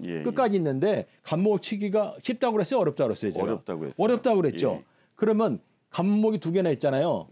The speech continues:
Speaker 1: 예.
Speaker 2: 박씨. 박씨.
Speaker 1: 예, 예, 예.
Speaker 2: 그다음에 임씨. 임씨.
Speaker 1: 예.
Speaker 2: 그냥 발음으로 임씨. 그다음에 박씨, 성을 지닌 사람과
Speaker 1: 예.
Speaker 2: 경제적인 거래를 하는지 않는 게 좋다.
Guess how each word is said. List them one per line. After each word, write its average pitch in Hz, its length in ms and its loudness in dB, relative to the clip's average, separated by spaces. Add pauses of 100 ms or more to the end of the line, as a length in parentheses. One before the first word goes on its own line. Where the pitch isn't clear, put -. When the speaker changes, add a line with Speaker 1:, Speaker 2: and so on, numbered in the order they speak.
Speaker 1:
예. 87 200 -6 (400)
Speaker 2:
박씨. - 460 -6 (1300)
박씨. 139 560 -4 (200)
Speaker 1:
예, 85 40 -8
예, 78 260 -8
예. 67 180 -16 (260)
Speaker 2:
그다음에 131 460 -2
임씨. 185 540 0 (1000)
임씨. 131 540 -2 (100)
Speaker 1:
예. 73 440 -10 (180)
Speaker 2:
그냥 131 120 -2
발음으로 170 520 0
임씨. 135 720 0
그다음에 117 280 -2
박씨, 120 380 -6
성을 147 360 -2
지닌 123 400 -2
사람과 117 640 -2 (260)
Speaker 1:
예. 73 400 -10
Speaker 2:
경제적인 147 640 0
거래를 117 360 0
하는지 117 360 -2
않는 104 260 0
게 98 80 -2
좋다. 82 500 -12